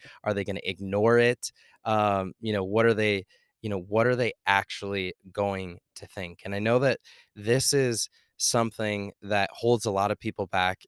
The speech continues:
It's held me back from talking about this, uh, with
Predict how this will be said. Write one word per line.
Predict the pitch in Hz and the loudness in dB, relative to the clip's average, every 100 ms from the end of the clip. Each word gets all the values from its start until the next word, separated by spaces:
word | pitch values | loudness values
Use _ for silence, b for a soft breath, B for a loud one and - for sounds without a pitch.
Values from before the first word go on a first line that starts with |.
| - | -8
It's | 104 - - | -6 -6 -14
held | - 117 117 104 110 b b _ | -6 0 0 0 -6 b b _
me | 110 131 | -2 0
back | 143 107 95 98 - _ | 0 0 -2 -4 -10 _
from | - 107 98 92 87 - | -4 -2 -2 -4 -10 -6
talking | - 120 - 113 | 0 0 0 -4
about | 92 95 92 | -2 -2 -4
this, | - 95 - - b b _ | -6 -4 -6 -10 b b _
uh, | 104 98 | -6 -6
with | 98 107 107 - | -4 -2 -2 -4